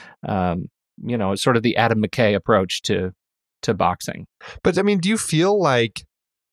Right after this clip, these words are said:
Speaker 2: I mean, you made it through all the other films without that.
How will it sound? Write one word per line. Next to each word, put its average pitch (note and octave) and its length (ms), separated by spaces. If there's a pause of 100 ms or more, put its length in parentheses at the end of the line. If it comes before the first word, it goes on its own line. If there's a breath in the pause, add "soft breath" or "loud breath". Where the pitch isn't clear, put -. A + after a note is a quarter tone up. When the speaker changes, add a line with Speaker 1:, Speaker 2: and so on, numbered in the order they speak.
(200)
Speaker 2:
I C3 120
mean, C#3 180
you C#3 80
made E3+ 220
it E3+ 100
through C#3+ 160
all B2+ 80
the B2 80
other A#2 160
films D3 480
without C3 400
that. C2+ 300